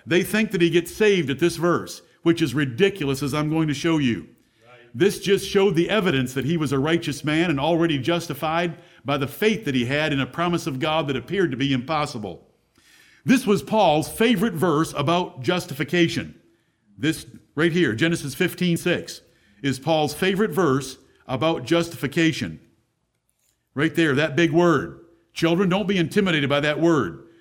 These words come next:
Speaker 1: Justification. If you want to cheat,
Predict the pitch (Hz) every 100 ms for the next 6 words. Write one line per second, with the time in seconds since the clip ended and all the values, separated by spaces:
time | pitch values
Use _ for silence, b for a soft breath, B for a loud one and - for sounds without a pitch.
0 | b - 107 160 185 180 175 175 170 180
1 | 165 113 78 - _ _ _ _ _ _
2 | _ _ _ _ 143 160 202 196 190 -
3 | 202 165 165 -